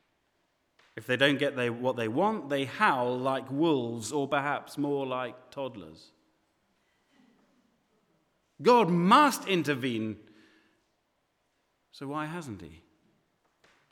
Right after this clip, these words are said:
But David's not thrown because he's preaching to himself as he sings his prayer to God.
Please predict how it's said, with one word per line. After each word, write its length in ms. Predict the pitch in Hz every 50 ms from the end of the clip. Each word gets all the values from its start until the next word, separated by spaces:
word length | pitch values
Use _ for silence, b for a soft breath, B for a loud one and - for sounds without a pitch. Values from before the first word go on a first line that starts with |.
| b b b b b b b -
But 140 | 123 117 113
David's 380 | 127 127 123 127 143 143 131
not 240 | 135 143 165 - -
thrown 260 | - 127 120 113 110
because 300 | 104 117 113 - 123 110
he's 160 | 123 120 117 117
preaching 720 | - 120 - - - 185 202 202 196 - 185 180 180 165
to 120 | - 156
himself 560 | 143 147 147 143 143 143 - 127 120 117 110 113
as 120 | 113 107
he 100 | 117 113
sings 440 | - - - 185 185 190 190 185 -
his 180 | 160 147 131
prayer 340 | - - - 160 165 165 160 160
to 120 | 160 151
God. 380 | 139 131 131 127 120 120 120